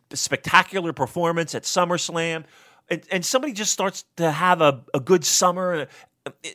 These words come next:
and it, and it kinda snowballs, and then there's a lot of bu-, uh, there is no one that's had the level of output so far, halfway through a year, than Will Ospreay.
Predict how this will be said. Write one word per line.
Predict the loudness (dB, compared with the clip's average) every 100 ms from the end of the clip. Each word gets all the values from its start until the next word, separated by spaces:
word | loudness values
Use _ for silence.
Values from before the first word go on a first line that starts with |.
| -12
and | -6
it, | -4 -4
and | -10
it | -10
kinda | -8 -4
snowballs, | -2 2 4 4 4 4 4 2
and | -4
then | -4
there's | -2
a | 2
lot | 6
of | 4 4
bu-, | -2 -2 _ _ _ _ _ _ _ _ _ _ _ _ _ _ _ _ _ -16
uh, | -14 -12 -12 -12 -16 _
there | 2 2
is | 0
no | 6 8 8
one | 6 2
that's | 2 -4
had | -6 -2 4 4 4
the | 0
level | -4 2 4 6 2
of | 0 -2 2
output | 4 4 0 -4 -4 _ _ _ _ _ _ _ _
so | -4 0 0
far, | 2 6 8 8 4 0
halfway | 4 4 4 0
through | -2 -6 -6
a |
year, | -4 -2 -2 -4 _ _ _ _ 2
than | 4 6
Will | 6 8
Ospreay. | 6 4 -10 -14